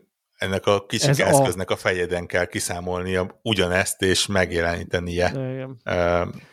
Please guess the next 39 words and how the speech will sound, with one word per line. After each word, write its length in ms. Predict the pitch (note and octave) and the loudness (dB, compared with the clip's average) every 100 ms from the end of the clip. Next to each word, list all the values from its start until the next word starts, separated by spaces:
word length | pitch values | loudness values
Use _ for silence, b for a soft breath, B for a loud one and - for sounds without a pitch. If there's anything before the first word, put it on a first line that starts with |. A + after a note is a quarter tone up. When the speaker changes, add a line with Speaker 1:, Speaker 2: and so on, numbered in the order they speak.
| B - | B -2
Speaker 1:
azon 260 | F#2 F2+ | 2 2
a 20 | |
Speaker 2:
Nem 100 | F2 | 2
vagyok 160 | C4+ C4 G3 | 4 4 4
Speaker 1:
képernyőn. 200 | - E3+ | 6 6
Speaker 2:
benne 140 | E3 | 6
biztos 400 | D#3 F3 - D#3+ | 6 2 0 0
egyébként, 600 | E3+ D3+ C#3+ - D3 D3 | 2 2 2 0 0 0
azért 180 | D#3 D#3+ | 2 2
meg 140 | F#3+ F3+ | 2 0
kíváncsi 440 | A#3 A3 D3 - | -2 -2 -2 -2
lennék, 240 | C3+ C3+ | -2 -2
hogy 120 | C3 C3+ | -2 -2
az 140 | C3+ | 0
Oculus 360 | D3 C#3 C3+ - | -2 -2 -4 -2
Quest 280 | C#3+ C3 | -2 -2
kettő 560 | - C#3+ - _ C#3+ C3+ | 2 0 0 _ 0 0
tulajok 440 | - C#3+ C3+ B2+ | 0 4 4 4
hány 180 | D3+ C3 | 4 2
százaléka 960 | C3+ C#3 C3 B2 B2 - C3 B2 B2+ - - - - - - | 4 4 4 4 2 2 2 2 2 -2 -8 -12 -10 -8 -2
Airlink-eli, 840 | C3+ B2 A#2+ A#2+ B2+ B2+ B2 B2+ | 0 0 -2 -6 -4 -2 -2 -2
Speaker 1:
Va-, 220 | G#2+ - | -4 -6
Speaker 2:
vagy 100 | B2+ | -6
Speaker 1:
va-, 60 | A2 | -4
Speaker 2:
kábelezi 520 | G#2+ A2 B2+ B2 B2 | 2 2 4 2 4
Speaker 1:
va-, 60 | A#2+ | 4
valószínűleg 120 | A#2 | 4
Speaker 2:
V 120 | D3 | 4
R-ra, 80 | D#3 | 4
Speaker 1:
nem 80 | D#3+ | 4
Speaker 2:
vagy 120 | E3+ | 4
Speaker 1:
kett-, 80 | E3 | 6
Speaker 2:
hány 140 | F3+ F3+ | 6 6
Speaker 1:
va-, 40 | |
Speaker 2:
százalék 320 | F#3+ F3+ F#3 F3+ | 4 4 4 6
Speaker 1:
va-, 100 | G#2+ | 4
Speaker 2:
veszi 140 | F#3 | 4
azért, 600 | D#3 F#3 E3 D#3 D#3+ - - | 0 0 4 4 2 -2 -6
mert, 340 | D3 D3+ - | -2 -2 -4